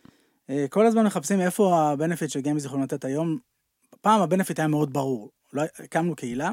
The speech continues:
בעצם, אני חושב שאי אפשר לזקוף רק לזכותנו את, אה, זה שיש פה, אה, את העשייה של שמונה מיליארד דולר, אבל את הקהילה, בהחלט, אה, חלק גדול מהקהילה נוצר, אה,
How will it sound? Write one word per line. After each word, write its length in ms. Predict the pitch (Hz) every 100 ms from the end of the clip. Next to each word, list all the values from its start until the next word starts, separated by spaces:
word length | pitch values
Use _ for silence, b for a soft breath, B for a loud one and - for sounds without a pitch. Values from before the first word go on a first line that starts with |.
| 240
בעצם, 320 | 202 226 208
אני 100 | 131
חושב 140 | -
שאי 1400 | 131 135 123 _ _ _ _ _ _ _ _ _ - 196
אפשר 380 | 208 208 185 165 - _ -
לזקוף 600 | 147 - 131 - 175 - _ -
רק 260 | 151 185 196
לזכותנו 600 | 175 - 156 190 196 170
את, 160 | 151 147
אה, 240 | 135 135
זה 120 | 160
שיש 180 | 160 160
פה, 140 | 175 147
אה, 40 | 151 139 135 147
את 120 | 131
העשייה 240 | 131 160
של 80 | 160
שמונה 220 | 147 170
מיליארד 260 | 170 185 196
דולר, 280 | 302 311 180
אבל 220 | 165 160 -
את 100 | 151
הקהילה, 460 | - 156 160 226
בהחלט, 460 | 170 151 180 185 190
אה, 280 | 160 143 135 b b b b
חלק 220 | - 180
גדול 200 | 170 170
מהקהילה 360 | 170 151 151 147
נוצר, 360 | 143 147 160 156
אה, 220 | 143